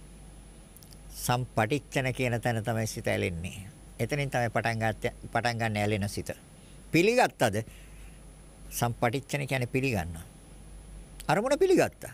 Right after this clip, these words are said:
පිළිගත්තේ මොනවා කියලාද? හොඳයි කියලා. එහෙම නැත්නම් නරකයි කියලා. ඒ දෙකෙන් නෙමෙයිද පිළිගන්නේ? රූපය ලස්සන නම් හොඳයි කියලා පිළිගන්නේ නැද්ද?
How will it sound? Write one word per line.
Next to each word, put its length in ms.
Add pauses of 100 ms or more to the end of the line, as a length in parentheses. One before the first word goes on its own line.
(200)
පිළිගත්තේ 520
මොනවා 260
කියලාද? 300 (340)
හොඳයි 380
කියලා. 360 (500)
එහෙම 160
නැත්නම් 340
නරකයි 400
කියලා. 340 (1080)
ඒ 180
දෙකෙන් 280
නෙමෙයිද 280
පිළිගන්නේ? 520 (1800)
රූපය 420
ලස්සන 380
නම් 200
හොඳයි 300
කියලා 200
පිළිගන්නේ 480
නැද්ද? 180